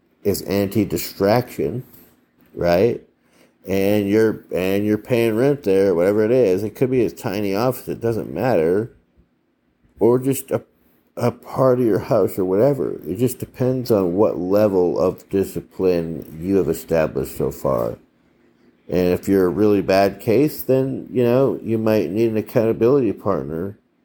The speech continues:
to help you. But you got, you have to seek out that help,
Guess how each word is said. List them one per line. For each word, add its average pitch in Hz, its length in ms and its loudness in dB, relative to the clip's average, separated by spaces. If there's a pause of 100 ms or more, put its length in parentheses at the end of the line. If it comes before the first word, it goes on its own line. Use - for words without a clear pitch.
(240)
to 92 720 0 (560)
help 147 300 0
you. - 240 -4 (720)
But 104 140 4
you 117 160 0
got, 104 280 0
you 101 100 -2
have 123 260 2
to 113 80 -4
seek - 320 -4
out 95 160 2
that 69 180 0
help, - 420 -2